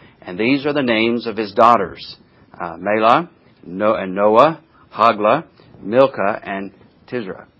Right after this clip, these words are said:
And they came near before Eleazar the priest, and before Joshua the son of Nun, and before the princes,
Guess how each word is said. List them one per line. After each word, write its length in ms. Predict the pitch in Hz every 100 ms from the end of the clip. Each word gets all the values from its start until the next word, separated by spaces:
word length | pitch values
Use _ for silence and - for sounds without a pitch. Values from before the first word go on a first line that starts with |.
| _ _ _
And 160 | - 85
they 160 | 101
came 400 | 113 123 120 123
near 280 | 113 120 147
before 460 | 147 - 131 123 -
Eleazar 680 | 101 107 104 104 113 135 139
the 100 | 107
priest, 540 | - 98 107 147 -
and 160 | 92 92
before 260 | 104 120
Joshua 460 | 107 104 101 - 117
the 100 | 120
son 220 | - 107
of 80 | 120
Nun, 400 | 123 104 92 98
and 80 | 113
before 300 | 101 104 101
the 80 | 117
princes, 640 | - 98 90 95 123 -